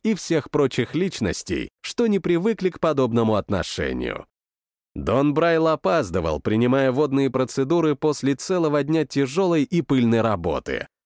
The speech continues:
Четверо его соратников уже получили свои порции и сели за стол,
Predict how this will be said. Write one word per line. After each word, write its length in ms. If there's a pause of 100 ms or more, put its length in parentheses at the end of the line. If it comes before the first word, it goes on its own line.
(220)
Четверо 440
его 240
соратников 720
уже 240
получили 540
свои 320
порции 580
и 160
сели 280
за 220
стол, 400